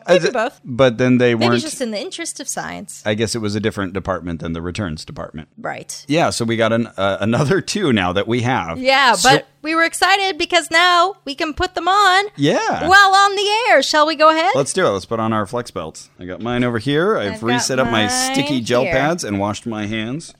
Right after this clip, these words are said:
Speaker 2: Okay, well, now you're gonna remove the other backs off the gel pads and get your hands all sticky again.
Speaker 1: Yeah, so every time when you've done using it, you put back on these little, uh, plastic covers to cover the
Speaker 2: Sure.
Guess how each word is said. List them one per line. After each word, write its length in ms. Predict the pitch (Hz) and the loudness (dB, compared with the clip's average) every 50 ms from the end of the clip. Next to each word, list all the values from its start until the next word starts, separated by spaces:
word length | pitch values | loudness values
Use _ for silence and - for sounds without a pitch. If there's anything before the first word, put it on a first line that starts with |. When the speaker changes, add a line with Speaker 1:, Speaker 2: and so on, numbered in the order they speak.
| _ - - | _ -12 -6
Speaker 2:
Okay, 520 | 226 254 277 311 - - 262 277 233 190 | -4 -4 -4 -4 -6 -6 -4 -2 -2 -2
well, 180 | 180 190 196 208 | -2 -4 -4 -4
now 220 | 214 220 220 233 | -4 -2 -2 -2
you're 160 | 240 262 254 220 | -2 -2 -2 -2
gonna 200 | 240 233 233 233 | -2 -4 -4 -4
remove 440 | 226 220 214 214 214 214 208 196 | -4 -4 -4 -4 -4 -4 -6 -8
the 180 | - 214 196 175 | -8 -6 -4 -2
other 320 | 214 254 320 294 247 220 | -2 0 0 0 0 -2
backs 760 | 180 175 208 185 180 170 202 202 208 240 247 - - - - | -4 -8 -14 -18 -8 -4 -2 -2 -2 -2 -4 -6 -8 -8 -4
off 300 | 208 180 175 175 - - | -2 -2 -2 -4 -6 -10
the 340 | - 175 170 170 160 160 170 175 | -10 -6 -6 -4 -4 -4 -6 -6
gel 220 | - 196 175 180 180 | -4 -4 -4 -4 -4
pads 400 | - 214 196 208 233 262 233 294 | -4 -2 -2 0 0 -2 -4 -6
and 100 | 277 269 | -8 -8
get 100 | 277 247 | -6 -4
your 120 | 262 277 | -4 -4
hands 220 | 277 262 254 240 254 | -4 -4 -4 -4 -6
all 100 | 240 233 | -6 -6
sticky 360 | - - - 208 - 214 202 | -8 -10 -10 -10 -8 -8 -8
again. 300 | 190 170 151 78 - 69 - | -8 -8 -8 -10 -10 -10 -6
Speaker 1:
Yeah, 220 | 127 139 135 107 | -2 0 0 0
so 240 | - - 123 110 - - | 0 -2 -4 -4 -2 -2
every 280 | 135 170 190 214 208 | -2 -2 -2 -4 -4
time 440 | 175 170 160 147 139 131 135 139 139 | -4 -2 -2 0 0 0 0 0 0
when 220 | 127 123 123 123 120 | 0 0 2 2 2
you've 320 | 117 117 120 113 104 - | 2 0 -2 -2 -4 -4
done 240 | - 123 139 165 156 | -4 -2 0 0 0
using 280 | 127 107 92 92 92 | 0 0 -2 -4 -6
it, 120 | 92 92 82 | -6 -8 -8
you 120 | 92 95 | -12 -12
put 240 | 92 - 123 131 - | -10 -10 -12 -12 -10
back 260 | 117 110 107 104 - - | -8 -8 -8 -8 -10 -10
on 360 | 107 107 107 107 107 107 98 | -8 -6 -4 -4 -4 -4 -4
these 420 | 104 101 95 95 92 - - - - | -6 -8 -8 -8 -10 -12 -14 -16 -12
little, 380 | - 104 101 98 95 90 92 92 | -10 -8 -6 -6 -6 -4 -6 -6
uh, 220 | 87 87 85 85 | -6 -6 -8 -8
plastic 500 | - - - 107 107 104 - - 82 - | -10 -10 -10 -8 -8 -10 -10 -14 -16 -16
covers 500 | - - 123 120 101 90 87 90 95 - - | -10 -6 -6 -6 -6 -6 -8 -10 -12 -12 -14
to 140 | - - - | -16 -18 -14
cover 340 | - - 101 92 95 92 | -12 -12 -10 -10 -10 -10
the 160 | 90 85 90 90 | -10 -10 -10 -8
Speaker 2:
Sure. 340 | 190 190 180 180 175 180 | -8 -8 -10 -10 -12 -14